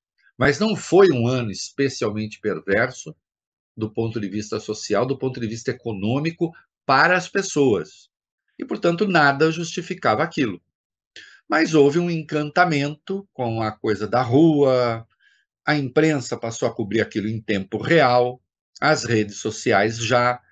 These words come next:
mas ali as televisões tiveram um papel importante, porque havia cobertura ao vivo,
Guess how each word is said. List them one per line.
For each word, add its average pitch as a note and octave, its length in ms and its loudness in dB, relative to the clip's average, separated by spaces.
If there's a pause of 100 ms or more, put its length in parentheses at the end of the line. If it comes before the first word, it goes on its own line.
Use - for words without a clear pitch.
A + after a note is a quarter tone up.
(140)
mas B2+ 200 0
ali A#2+ 220 0
as A#2+ 260 -6
televisões A2 720 -4
tiveram F#2+ 520 -4 (320)
um A2 100 -6
papel F2 280 -4
importante, B2 800 -6 (320)
porque A#2+ 280 -2
havia G#2+ 340 0
cobertura G3 600 2
ao A2 100 2
vivo, C3 480 -4